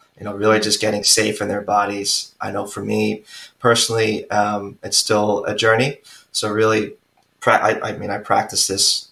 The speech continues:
twice a day. I do it wa-, right when I wake up and right before I go to bed. Um, a-, and as you, more and more you practice it, you'd be surprised how much longer you could hold your breath.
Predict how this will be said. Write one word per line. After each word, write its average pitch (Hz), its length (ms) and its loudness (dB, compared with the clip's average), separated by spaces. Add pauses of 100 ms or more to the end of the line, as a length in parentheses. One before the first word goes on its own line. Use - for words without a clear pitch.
(160)
twice 104 340 2
a 101 100 -4
day. 104 220 0
I 98 80 -4
do 101 200 -10
it 101 100 -10 (240)
wa-, 107 200 -2
right 107 160 4
when 107 120 0
I 101 60 0
wake 101 260 -2
up 123 220 2
and 104 100 -10
right 104 160 -8
before 98 280 -10
I 98 40 -6
go 95 140 -8
to 90 80 -16
bed. 101 340 -2 (600)
Um, 101 440 -2 (160)
a-, - 100 -6 (340)
and 90 300 -8 (480)
as 117 200 4
you, 120 200 -2
more 120 240 4
and 113 80 0
more 113 140 6
you 107 160 -4
practice 123 460 2
it, 123 160 -2
you'd 110 140 -10
be 110 140 -8
surprised 101 480 0
how 98 100 0
much 104 240 -4
longer 104 560 -4 (420)
you 196 120 -8
could - 120 -2
hold 101 260 2
your 90 100 -4
breath. 101 400 0